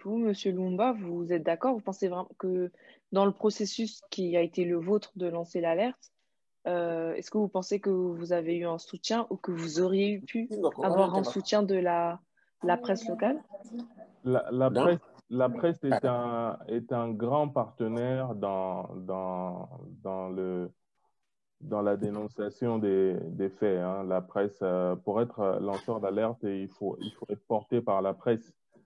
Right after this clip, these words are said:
Speaker 3: Et, euh, dans le cadre de la presse locale, je dirais oui, il y a eu quelques journalistes courageux qui ont accepté de, de relayer les faits. Euh, il y en a eu d'autres, euh, qui ont eu peur, mais je tiens à, à vraiment remercier, euh,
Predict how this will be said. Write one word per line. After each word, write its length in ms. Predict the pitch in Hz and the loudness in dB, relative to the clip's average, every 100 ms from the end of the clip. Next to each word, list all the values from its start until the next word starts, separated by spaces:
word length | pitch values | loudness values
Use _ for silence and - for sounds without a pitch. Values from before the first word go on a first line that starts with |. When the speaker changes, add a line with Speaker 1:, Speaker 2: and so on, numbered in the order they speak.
| _ _ _ | _ _ _
Speaker 3:
Et, 60 | - | -2
euh, 500 | 104 101 101 98 98 - 101 | 2 2 2 2 0 -2 -6
dans 200 | 104 110 | -4 0
le 140 | 107 | 0
cadre 200 | 139 131 | 2 4
de 60 | 117 | 4
la 160 | 104 | 4
presse 340 | 107 131 131 131 | 2 2 0 0
locale, 440 | 107 104 127 113 | -2 2 2 2
je 80 | 104 | -2
dirais 340 | 101 104 104 107 | -2 -2 0 2
oui, 260 | 110 135 | 4 4
il 160 | 151 113 | 4 4
y 60 | |
a 80 | 110 | 4
eu 160 | 127 135 | 4 2
quelques 360 | 135 123 120 | 2 0 0
journalistes 600 | 107 110 107 110 120 117 110 - | -2 -2 0 2 0 0 -6 -4
courageux 560 | 107 101 98 113 120 | 0 2 2 2 2
qui 220 | 117 117 104 | 2 -2 -6
ont 200 | 98 104 | -6 -2
accepté 640 | 101 98 - 104 - 117 | -2 -4 -4 -6 -2 -2
de, 340 | 107 101 95 90 | 0 0 0 0
de 100 | 104 | -2
relayer 360 | 101 101 104 107 | 0 0 2 2
les 160 | 98 | 0
faits. 320 | 92 120 143 - _ _ _ _ _ _ | 0 0 -2 -4 _ _ _ _ _ _
Euh, 440 | 101 98 98 98 95 | 2 4 4 4 2
il 80 | 104 | 0
y 40 | 107 | -2
en 100 | 107 | 0
a 80 | 110 | 0
eu 140 | 120 | 0
d'autres, 400 | 117 117 113 104 | 2 0 0 -2
euh, 640 | 98 95 95 92 92 95 95 _ | 0 2 2 0 0 -2 -6 _
qui 180 | 101 98 | -8 -6
ont 140 | 98 | -4
eu 160 | 104 107 - | -4 -2 4
peur, 340 | 123 135 131 | 4 4 0
mais 380 | 107 113 123 117 | -4 -2 -2 -2
je 100 | 104 98 | -6 -8
tiens 140 | - 123 | -6 -4
à, 360 | 113 101 98 - | -2 -2 -2 -4
à 200 | 101 98 95 | -4 -6 -4
vraiment 300 | 107 117 123 | -4 -2 0
remercier, 540 | 110 107 101 - 120 | 0 -2 -6 -6 -4
euh, 300 | 113 98 95 | 0 0 0